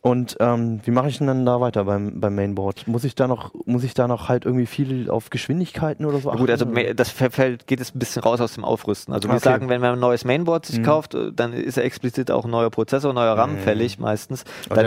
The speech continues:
Speaker 2: ist das
Speaker 1: kannst du
Speaker 2: kein, ist
Speaker 1: sowieso
Speaker 2: das
Speaker 1: die
Speaker 2: kein Aufrüsten
Speaker 1: Ja.
Speaker 2: mehr in unseren Augen, weil
Speaker 1: Okay.
Speaker 2: dann, dann ist man bei den, wenn man das zusammenrechnet, dann ist
Speaker 1: Ist
Speaker 2: man
Speaker 1: beim
Speaker 2: bei, bei
Speaker 1: neuen Rechner,
Speaker 2: dreihundert
Speaker 1: ne?
Speaker 2: Euro und das ist für uns da, das ist
Speaker 1: Mhm.
Speaker 2: neuer Rechner,
Speaker 1: Okay.
Speaker 2: ne? Also
Speaker 1: Mhm,
Speaker 2: wir,
Speaker 1: gut.
Speaker 2: wir sagen immer so,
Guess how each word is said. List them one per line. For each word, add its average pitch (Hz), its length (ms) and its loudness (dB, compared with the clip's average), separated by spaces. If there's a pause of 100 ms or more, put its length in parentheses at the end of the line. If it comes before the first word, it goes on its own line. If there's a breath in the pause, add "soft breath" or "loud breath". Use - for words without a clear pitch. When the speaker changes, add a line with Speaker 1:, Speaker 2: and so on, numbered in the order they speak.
Speaker 2:
ist - 100 0
das 143 140 4
Speaker 1:
kannst - 20 -6
du 120 40 2
Speaker 2:
kein, 139 100 6
ist 135 60 2
Speaker 1:
sowieso 110 100 0
Speaker 2:
das 151 80 6
Speaker 1:
die 101 60 -4
Speaker 2:
kein 135 180 2
Aufrüsten 110 400 0
Speaker 1:
Ja. 107 60 -4
Speaker 2:
mehr 110 100 2
in 107 60 -2
unseren 107 280 -6
Augen, 107 300 0
weil 104 160 4
Speaker 1:
Okay. 110 100 2
Speaker 2:
dann, 120 160 0 (240 loud breath)
dann 123 160 6
ist 135 140 -4
man 131 180 2
bei 123 140 4
den, 120 80 0
wenn 120 100 2
man 120 80 0
das 120 120 0
zusammenrechnet, 127 520 0
dann 120 120 2
ist - 60 -8
Speaker 1:
Ist - 40 0
Speaker 2:
man 120 100 2
Speaker 1:
beim 123 80 6
Speaker 2:
bei, 120 80 6
bei 110 140 2
Speaker 1:
neuen 101 80 2
Rechner, 107 160 4
Speaker 2:
dreihundert 139 320 2
Speaker 1:
ne? - 60 0
Speaker 2:
Euro 123 340 2
und 123 100 0
das 120 140 0
ist 117 80 -6
für 127 140 0
uns 123 280 -2
da, 117 240 4
das 117 240 0
ist 107 140 -6
Speaker 1:
Mhm. 120 80 -2
Speaker 2:
neuer 113 200 4
Rechner, 104 460 -2
Speaker 1:
Okay. 107 200 0
Speaker 2:
ne? 92 80 -2 (200 loud breath)
Also 113 160 2
Speaker 1:
Mhm, 110 60 0
Speaker 2:
wir, 147 220 4
Speaker 1:
gut. 107 100 0
Speaker 2:
wir 135 80 4
sagen 139 260 0
immer 143 220 2
so, 131 160 -2